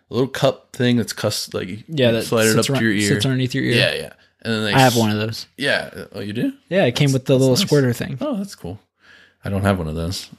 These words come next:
Speaker 2: It's pretty sweet.
Speaker 1: I, they, they, they hold mine for me.
Speaker 2: <laughs>
Speaker 1: It has my name on it. <laughs> They, uh, so then they do this big fucking thing, right? And they squirt into your ear. It's fu-, it's amazing. It's just like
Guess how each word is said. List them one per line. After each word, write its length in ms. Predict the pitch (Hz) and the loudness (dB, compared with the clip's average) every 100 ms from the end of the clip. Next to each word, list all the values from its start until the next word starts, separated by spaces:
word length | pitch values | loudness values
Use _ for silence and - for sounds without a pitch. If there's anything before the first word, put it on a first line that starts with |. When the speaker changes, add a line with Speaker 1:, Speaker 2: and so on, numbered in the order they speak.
| _ | _
Speaker 2:
It's 100 | - | -2
pretty 180 | - 117 | 2 4
sweet. 320 | - - - | 4 0 -2
Speaker 1:
I, 180 | 92 78 | -4 -6
they, 200 | 107 95 | -4 -4
they, 300 | 85 95 85 - - - | -2 -4 -4 -8 -16 -6
they 100 | 101 | -4
hold 180 | 98 82 | -2 -4
mine 180 | 76 67 | -6 -6
for 200 | - 87 | -6 -6
me. 140 | 98 - _ - | -8 -12 _ -8
Speaker 2:
<laughs> 40 | - - - - - | -6 -6 -10 -12 -14
Speaker 1:
It 200 | - 110 | -14 -8
has 200 | - 110 | -4 -2
my 80 | 92 | -2
name 200 | 92 95 | -2 -2
on 120 | 95 | -2
it. 320 | 104 - - - | 0 0 0 -4
<laughs> 40 | _ - - - - - | _ -12 -10 -10 -14 -2
They, 240 | 135 131 123 | 4 6 8
uh, 220 | 117 110 | 6 4
so 180 | - 120 | -2 0
then 380 | 143 143 123 - - - - _ | 4 4 2 -6 -18 -18 -20 _
they 120 | 120 120 | -2 0
do 200 | 139 139 | 4 4
this 160 | 127 | 2
big 440 | - 127 131 131 117 | 0 0 2 2 0
fucking 320 | 135 117 107 | -4 -4 -4
thing, 240 | - 104 | -2 -2
right? 160 | 92 95 - - _ _ - | -2 -6 -8 -20 _ _ -8
And 120 | 107 | -2
they 300 | 101 98 - _ - | 0 0 -4 _ -12
squirt 640 | - - - 147 151 143 | -8 -8 -6 0 2 4
into 220 | 135 120 | 4 2
your 100 | 110 | 2
ear. 280 | 104 98 - - - _ _ - | 0 -4 -6 -18 -20 _ _ -4
It's 160 | 113 | -2
fu-, 160 | - 151 160 - | -2 -6 -6 -8
it's 220 | 107 - - - | -8 -8 -8 -6
amazing. 920 | 95 98 104 107 104 104 98 85 80 | -2 0 2 2 4 2 0 -2 -6
It's 220 | - - - | -8 -8 -6
just 160 | - | 0
like 100 | 120 | 0